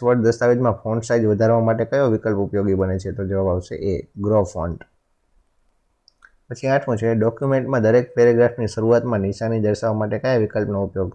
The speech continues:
થાય છે? તો જવાબ આવશે એ, બુલેટ. પછી નવમું છે ડોક્યુમેન્ટને નંબરિંગ ખાલી જગ્યા ગ્રુપમાં આવેલ છે, તો જવાબ આવશે બી, પેરેગ્રાફ.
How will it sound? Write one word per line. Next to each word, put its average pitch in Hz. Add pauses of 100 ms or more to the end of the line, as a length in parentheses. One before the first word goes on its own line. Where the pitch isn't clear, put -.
થાય 95
છે? 92 (500)
તો 95
જવાબ 104
આવશે 92
એ, 98 (160)
બુલેટ. 98 (3750)
પછી 143
નવમું 147
છે 117
ડોક્યુમેન્ટને 135
નંબરિંગ 131
ખાલી 123
જગ્યા 123
ગ્રુપમાં 110
આવેલ 104
છે, 113
તો 98
જવાબ 101
આવશે 95
બી, 98
પેરેગ્રાફ. 90